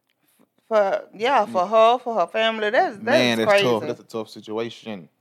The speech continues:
Speaker 1: Nobody wanna go to jail in another fucking country.
Speaker 2: Right? 'Cause they jails are deep. They, they some jails.
Speaker 1: They some
Speaker 2: Like,
Speaker 1: jails,
Speaker 2: prisons.
Speaker 1: jails.
Speaker 2: Like, you don't wanna go there.
Speaker 1: Speaking of, like, I heard of, um, what was that? Sweden?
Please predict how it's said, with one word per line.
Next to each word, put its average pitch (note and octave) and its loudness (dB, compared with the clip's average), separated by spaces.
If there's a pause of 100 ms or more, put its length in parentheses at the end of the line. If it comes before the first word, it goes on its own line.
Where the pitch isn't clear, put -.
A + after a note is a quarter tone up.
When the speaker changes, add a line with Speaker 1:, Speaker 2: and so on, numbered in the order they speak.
(640)
Speaker 1:
Nobody A#3+ 4
wanna G#3+ 4
go G#3+ 4
to G3+ 2
jail G3 2
in F#3+ -4
another F#3 2
fucking F3 -4
country. E3+ -8
Speaker 2:
Right? C#3 0
'Cause B2 -6
they C#3+ -2
jails D3+ -6
are C3+ -8
deep. D3+ -16 (160)
They, A#2 -4
they C#3+ 2
some A2+ -16
jails. C3 4 (540)
Speaker 1:
They B3+ 2
some A3+ 2
Speaker 2:
Like, G3+ -2
Speaker 1:
jails, F#3 0
Speaker 2:
prisons. E3 8
Speaker 1:
jails. - -20
Speaker 2:
Like, A2+ -8 (160)
you B2+ -12
don't C#3 -6
wanna D3 2
go A#2 -10
there. G#2+ -12 (120)
Speaker 1:
Speaking A#4 6
of, C#4+ 0 (200)
like, B3+ 10
I D#4 6
heard C4 6
of, G#3+ 6
um, G3+ 2
what A#3+ 4
was A#3 2
that? D#3+ -8 (420)
Sweden? C#4+ 2